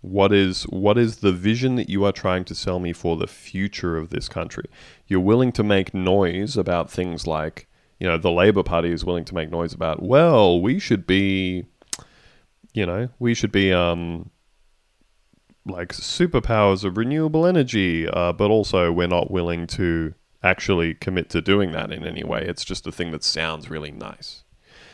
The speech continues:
So, you know, as far as I'm concerned, I am, I am just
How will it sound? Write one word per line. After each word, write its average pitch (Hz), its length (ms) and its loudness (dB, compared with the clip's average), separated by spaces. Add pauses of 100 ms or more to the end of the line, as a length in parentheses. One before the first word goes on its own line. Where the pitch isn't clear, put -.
(360)
So, 101 580 4 (100)
you 107 160 -2
know, 98 160 0
as 120 80 -4
far 120 160 4
as 113 120 2
I'm 107 120 2
concerned, 95 760 -2 (120)
I 95 200 0
am, 92 380 -2 (280)
I 95 160 2
am 95 180 -2
just - 500 -4